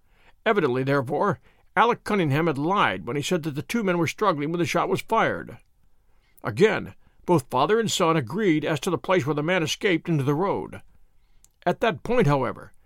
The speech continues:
as it happens, there is a broadish ditch, moist at the bottom. As there were no indications of boot marks about this ditch,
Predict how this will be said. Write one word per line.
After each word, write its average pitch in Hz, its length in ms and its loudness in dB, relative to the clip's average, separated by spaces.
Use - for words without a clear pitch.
as 160 160 0
it 208 80 8
happens, 190 380 0
there 160 120 4
is 139 80 4
a 135 60 2
broadish 151 500 0
ditch, - 420 -2
moist 196 340 2
at 190 80 0
the 143 80 -2
bottom. 127 460 -4
As 127 120 -2
there 170 120 4
were 156 120 2
no 208 180 2
indications 208 600 0
of 117 140 -2
boot 262 200 -2
marks 123 320 -4
about 143 240 -4
this 131 180 -2
ditch, 196 380 0